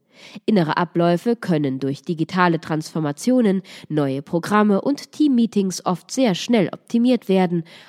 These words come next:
auch bei größeren Mitgliederzahlen. Maximilian von der Ahe, der vor sieben Jahren das Beta-Haus Berlin mitgründete, empfindet übrigens die Corporates auf Seiten der Personalentwicklung weiterhin als Gewinner.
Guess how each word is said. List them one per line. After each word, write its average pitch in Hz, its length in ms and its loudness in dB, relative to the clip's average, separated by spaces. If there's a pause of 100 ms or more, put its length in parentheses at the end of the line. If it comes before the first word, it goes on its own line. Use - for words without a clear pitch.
auch 294 200 -2
bei 139 180 -4
größeren 147 520 -4
Mitgliederzahlen. 160 920 -8 (640)
Maximilian 180 960 -2
von 143 280 -4
der 135 200 -8
Ahe, 208 380 0 (340)
der 151 140 -2
vor 156 180 -4
sieben 190 360 -2
Jahren 175 480 -2
das 147 240 -6
Beta-Haus 165 720 -2
Berlin 185 460 -2
mitgründete, 143 760 -6 (380)
empfindet 269 460 -2
übrigens 190 520 -2
die 202 120 -4
Corporates 160 640 -4
auf 165 180 -8
Seiten 151 400 -2
der 139 140 -8
Personalentwicklung 185 1160 -2
weiterhin 175 460 -2
als - 240 -12
Gewinner. 226 460 -4